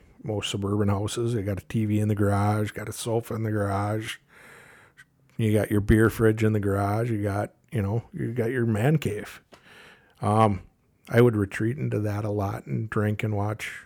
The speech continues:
hockey or, you know, go out there and putz with stuff. And, um,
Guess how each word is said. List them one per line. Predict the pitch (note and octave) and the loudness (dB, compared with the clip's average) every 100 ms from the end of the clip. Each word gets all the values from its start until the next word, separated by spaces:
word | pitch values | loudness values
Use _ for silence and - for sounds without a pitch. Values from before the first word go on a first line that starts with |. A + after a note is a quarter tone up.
| - | -16
hockey | - G#2 G2+ - G#2 G#2 | -2 0 0 0 0 0
or, | A2 G#2 G2 - _ _ _ - _ _ _ | -2 -2 -4 -8 _ _ _ -20 _ _ _
you | - | -2
know, | G2+ G2+ | 0 4
go | G2+ G#2 | 4 4
out | - | 2
there | A2 G#2+ | 0 0
and | F#2+ | 0
putz | - G2+ - | 0 -2 -2
with | B2+ - | -4 -2
stuff. | - G#2 B2 - C3+ | -4 -6 -6 -8 -6
And, | G#2+ F#2+ F2+ - _ - - - - - _ _ _ - | -4 -6 -8 -14 _ -20 -20 -20 -20 -20 _ _ _ -4
um, | G#2+ G#2 G2 F2+ | 2 4 2 0